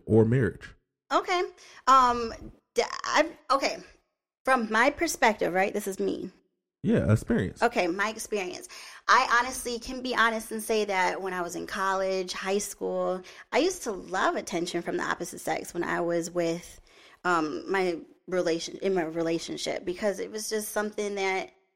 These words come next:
Speaker 2: you know, I was young. So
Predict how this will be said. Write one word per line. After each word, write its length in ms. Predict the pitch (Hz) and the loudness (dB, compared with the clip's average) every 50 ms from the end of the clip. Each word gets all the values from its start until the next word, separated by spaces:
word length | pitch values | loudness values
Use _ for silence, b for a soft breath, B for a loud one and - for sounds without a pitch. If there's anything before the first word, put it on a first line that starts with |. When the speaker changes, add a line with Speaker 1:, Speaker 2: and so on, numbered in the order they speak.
| _ _ _ _ _ - 214 _ _ _ _ _ | _ _ _ _ _ -20 -20 _ _ _ _ _
Speaker 2:
you 140 | - 233 254 | -8 -6 -4
know, 100 | 240 - | -4 -4
I 80 | - 220 | -4 -4
was 140 | 214 190 | -4 -4
young. 440 | 175 170 180 220 214 - - 170 185 - - _ _ _ _ _ _ _ - | -6 -6 -8 -8 -8 -10 -12 -14 -16 -16 -20 _ _ _ _ _ _ _ -18
So 640 | - - - 208 202 185 180 175 175 175 170 180 185 | -16 -4 0 2 4 4 4 4 4 2 0 -2 -4